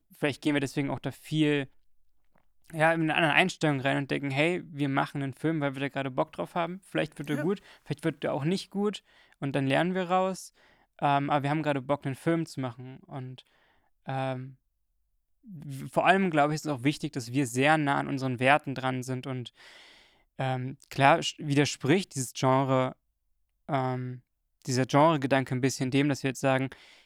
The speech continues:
Speaker 1: meine Werte sind die und die, aber ich mache jetzt einen Genrefilm, weil der gerade populär ist.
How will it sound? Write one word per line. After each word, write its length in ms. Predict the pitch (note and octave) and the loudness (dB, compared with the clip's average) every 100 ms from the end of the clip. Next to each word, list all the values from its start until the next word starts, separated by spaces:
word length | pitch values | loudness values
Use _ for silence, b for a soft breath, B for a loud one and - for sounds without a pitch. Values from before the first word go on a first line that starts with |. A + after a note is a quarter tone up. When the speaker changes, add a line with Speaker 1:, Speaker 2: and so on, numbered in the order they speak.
| B _ | B _
Speaker 1:
meine 220 | C3+ D3 | 2 4
Werte 240 | C3+ C#3+ C3+ | 4 2 2
sind 200 | B2 B2+ | -6 0
die 80 | D#3 | 2
und 180 | E3 D#3 | 2 -2
die, 180 | E3 | -4
aber 120 | D#3+ B2+ | -4 -4
ich 80 | |
mache 160 | C#3+ C#3 | 0 0
jetzt 160 | C3+ B2+ | 0 -4
einen 60 | |
Genrefilm, 500 | C#3 D3+ D#3 - C3+ | 0 2 2 -4 -6
weil 80 | B2+ | 0
der 120 | C3 | 0
gerade 200 | B2+ B2 | 0 -4
populär 680 | - - - B2+ D3 D3+ C#3 | -6 -12 -4 0 2 2 2
ist. 220 | E3+ - | -4 -10